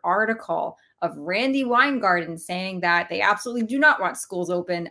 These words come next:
unless they get a whole, you know, riot act of everything that, that they wanted. Um, and you can even track, you know, 'cause Randi Weingarten of American Federation for Teachers, she'll, she'll say that, that, "That never happened. Oh, you're misrepresenting me."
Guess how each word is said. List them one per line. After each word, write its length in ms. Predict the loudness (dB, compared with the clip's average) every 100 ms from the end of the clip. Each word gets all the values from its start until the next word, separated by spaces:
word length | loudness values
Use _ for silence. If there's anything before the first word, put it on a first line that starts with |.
| -6
unless 420 | -4 -2 -4 -4
they 160 | -4
get 220 | 0 -2 -2
a 60 |
whole, 460 | -6 0 2 2 -2
you 100 | -6
know, 180 | -8 -10
riot 440 | -10 -2 0 2 0
act 240 | -4 -6
of 60 | -18 -6
everything 640 | -4 -4 -6 -8 -10 -10 -12 -8
that, 160 | -8 -6
that 180 | -8 -6
they 120 | -10
wanted. 380 | -8 -8 -8 -12 _ _ _ -2
Um, 400 | 0 0 -6 -12 _ _ _ _ -14 -2
and 360 | 2 2 0 -10 _ _ -6
you 180 | -6
can 140 | 0 2
even 300 | 2 0 -2 _
track, 500 | -16 -6 0 0 0
you 80 | -4
know, 120 | -4
'cause 160 | -4 4
Randi 260 | 4 6
Weingarten 580 | 6 6 4 -2 -6 -6
of 260 | 0 -2 -2 _ _
American 420 | -4 -2 -4 -6
Federation 420 | -8 -6 -6 -8 -12
for 80 |
Teachers, 220 | -12 -12 -8
she'll, 220 | -6 -6
she'll 240 | -2 -2
say 240 | 0 0 4
that, 260 | 4 2
that, 140 | -4 -6
"That 220 | -6 -4
never 220 | -6 -6
happened. 380 | 2 2 2 0
Oh, 40 |
you're 160 | 0 -2
misrepresenting 760 | -6 -6 -8 -6 -4 -4 -2
me." 280 | -2 0 -2